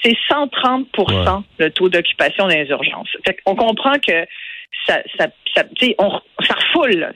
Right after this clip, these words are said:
Speaker 1: C'est comme au chemin Roxham. <laughs> Ça refoule, les gens, euh, ils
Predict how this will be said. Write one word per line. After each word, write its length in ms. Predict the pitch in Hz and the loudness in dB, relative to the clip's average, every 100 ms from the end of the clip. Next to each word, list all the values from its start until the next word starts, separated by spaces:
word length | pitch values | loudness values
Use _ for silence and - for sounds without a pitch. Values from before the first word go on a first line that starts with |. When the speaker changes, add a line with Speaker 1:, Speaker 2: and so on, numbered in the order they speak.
| - | -4
Speaker 1:
C'est 80 | 160 | 0
comme 260 | 220 214 | 0 2
au 80 | 202 | 2
chemin 240 | 196 208 | 2 0
Roxham. 420 | 190 185 - 208 381 | 0 0 -2 -2 -2
<laughs> 880 | 220 - - - - - - - - | -6 -8 -16 -14 -10 -8 -6 -4 -2
Ça 60 | - | -2
refoule, 400 | - - 247 294 | -2 0 2 2
les 240 | 226 196 | 2 0
gens, 260 | 190 233 240 | 0 0 0
euh, 180 | 175 156 | 0 -2
ils 180 | 156 | -6